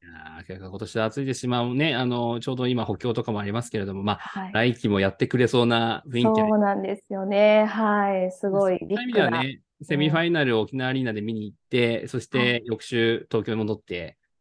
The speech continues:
Speaker 1: ね、
Speaker 2: はい。
Speaker 1: ファイナル見れるみたいな。
Speaker 2: そうそう。<laughs>
Speaker 1: これをもう今から計画しとこうかなみたいなですね。
Speaker 2: 本当そうですよね。そうなんです。だから大好きな空間です。
Speaker 1: じゃあ、えー、話を戻しまして、えー、先ほど、まあ、二千十五年に全国発売したというところまでお話を伺ったんですが、
Speaker 2: は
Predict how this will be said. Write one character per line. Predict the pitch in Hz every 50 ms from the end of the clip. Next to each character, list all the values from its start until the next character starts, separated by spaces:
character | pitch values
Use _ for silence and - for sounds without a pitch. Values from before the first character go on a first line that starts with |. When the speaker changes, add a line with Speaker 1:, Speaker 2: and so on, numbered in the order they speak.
| _ -
Speaker 1:
ね、 | 117 117
Speaker 2:
は | 104
い。 | -
Speaker 1:
フ | -
ァ | 113
イ | 107
ナ | 104 98
ル | - - -
見 | 104
れ | 101
る | 98 90
み |
た | - - -
い |
な。 | - - - - _ _ _ _ _ -
Speaker 2:
そ | - 233 226
う |
そ | 226 269 254
う。 | 294
<laughs> | - 466 - - - 330 - - - - - -
Speaker 1:
こ | 160 165
れ | 190 196
を | 185
も | 180
う | 151
今 | 156 185 196
か | 151 131
ら | 113 107
計 | - 143 135 131
画 | 135 -
し | -
と | 151
こ | 123 120 131
う | 120
か | 117
な | 107 101
み | 98 95
た | - 104
い | 101
な | 98
で | 98
す | - -
ね。 | 254
Speaker 2:
本 | 269 277 277
当 | 311
そ | 320 311 302
う | 269
で | 240 233 262
す | - 285
よ | 277 175
ね。 | 175 180 180 180 180 185 185 190 - -
そ | - _ - - 196 185 185 190
う |
な | 185 190 -
ん | - -
で | - 196
す。 | - - - 190
だ | 196 190
か | - - 196
ら | 196 - -
大 | 180 185 185 208
好 | 202 - -
き | - 202 180
な | 170 165 165
空 | - 214 180 170
間 | 175 180 165 170 165 156
で | 156 165
す。 | - _ _ _ _ _ _ -
Speaker 1:
じ | 262 311
ゃ | 330 269 202 156
あ、 | 127 147
え | 156 160 170
ー、 | 151
話 | 190 190 208 202 - 285
を | 214
戻 | 180 160 156 180
し | 170 - 185
ま | 190 196
し | 190 - -
て、 | - 143 131 117 107 113
え | 113
ー、 | 110
先 | - 170 190
ほ | 196 196
ど、 | 202
ま | 202
あ、 | 175
二 | 156 156
千 | 165 196 175
十 | 156 165 170
五 | 170
年 | 170 156
に | 123 104
全 | 113 117
国 | 120 120 -
発 | 139 135 - - 123
売 | 113 98 90
し | -
た | - 110
と | - 98
い |
う | 87
と | -
こ | - 107
ろ | 101 95
ま | 92
で | 76
お | 73
話 | - 90 87 - -
を | - -
伺 | 87 -
っ | 82
た | - - 85
ん | 82
で | 82
す | - - 139
が、 | 165
Speaker 2:
は | 165 123 -